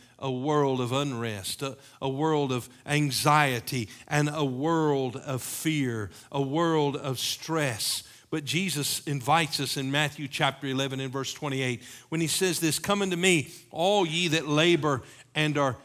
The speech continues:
heavy laden," those who are carrying great burdens, those who are, whose lives are filled with many troubles, those whose hearts are gripped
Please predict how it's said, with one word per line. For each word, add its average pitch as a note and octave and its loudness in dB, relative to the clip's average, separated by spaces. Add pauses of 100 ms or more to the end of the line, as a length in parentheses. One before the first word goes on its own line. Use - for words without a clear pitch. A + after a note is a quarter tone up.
heavy D3 -2
laden," B2+ -2
those E3+ 0
who D#3 -2
are C#3 -2
carrying C#3 -2 (280)
great D3+ 0
burdens, B2 -4 (220)
those F3 0
who E3+ 0
are, C3+ -2 (240)
whose D#3 -6
lives C#3+ 4
are C#3+ -2
filled D#3 -2 (240)
with D3+ -2
many E3 0
troubles, C#3+ -2 (260)
those F3+ 0
whose E3 -2
hearts - 0
are D3 -2
gripped E3 0